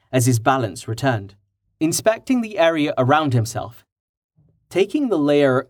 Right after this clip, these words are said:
of slime here as one filth. That was five seconds of aura, so zero point one filth per second, maybe? I'll try another five seconds. Closing his eyes again, Rain repeated his effort.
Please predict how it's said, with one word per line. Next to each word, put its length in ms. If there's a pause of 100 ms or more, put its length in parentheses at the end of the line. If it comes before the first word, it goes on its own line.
of 120
slime 460
here 400
as 220
one 540
filth. 520 (600)
That 160
was 160
five 280
seconds 420
of 160
aura, 440 (260)
so 400
zero 360
point 320
one 280
filth 400
per 140
second, 560
maybe? 460 (800)
I'll 120
try 280
another 280
five 320
seconds. 540 (560)
Closing 380
his 120
eyes 280
again, 420 (260)
Rain 320
repeated 540
his 240
effort. 400